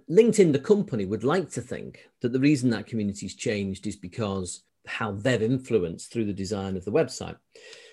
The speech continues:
And there will be some truth to that. But actually, the majority of the change to that community is from within the community itself.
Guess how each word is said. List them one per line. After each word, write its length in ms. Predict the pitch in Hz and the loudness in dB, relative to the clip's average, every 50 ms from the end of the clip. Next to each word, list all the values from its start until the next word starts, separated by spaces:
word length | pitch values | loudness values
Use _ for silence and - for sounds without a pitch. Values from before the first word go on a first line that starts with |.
| _ _ _ | _ _ _
And 140 | - 131 127 | 2 4 4
there 80 | 131 143 | 6 6
will 120 | 156 160 | 6 4
be 100 | 135 131 | 4 2
some 300 | 120 - - 170 160 160 | -2 -2 2 2 2 2
truth 320 | - - - 127 110 - - | 0 -2 -2 -2 -2 -4 -6
to 60 | - 98 | -8 -6
that. 220 | 95 85 76 - _ _ _ _ _ _ _ _ _ - | -6 -6 -6 -8 _ _ _ _ _ _ _ _ _ 0
But 120 | - - | 2 2
actually, 600 | 143 - - - - - 104 95 90 82 87 110 135 - _ - | 2 0 -2 -6 -8 -4 -2 -2 -2 -2 -6 -10 -16 -20 _ -4
the 60 | - | -2
majority 580 | 110 110 107 - 143 143 156 156 127 - - 104 | 0 0 2 4 6 6 6 6 4 2 -2 -2
of 100 | 95 - | -2 -4
the 60 | 98 | -6
change 340 | - - 113 104 98 - - | -4 -2 -2 -2 -2 -4 -6
to 80 | - 107 | -8 -8
that 140 | 98 - - | -8 -6 -4
community 480 | 120 120 113 110 104 - - 87 87 | -2 -2 0 -2 -2 -4 -6 -6 -6
is 320 | 90 - 127 113 104 - - _ _ _ - | -4 -4 -6 -6 -6 -8 -12 _ _ _ -2
from 200 | 131 120 113 110 | 0 0 2 2
within 180 | 110 113 110 | 0 0 0
the 60 | 110 | -2
community 400 | 110 - 120 107 101 101 - 104 | -2 -4 -4 -4 -4 -6 -8 -10
itself. 440 | 101 - - - 127 107 92 - _ | -10 -8 -6 -6 -6 -6 -8 -12 _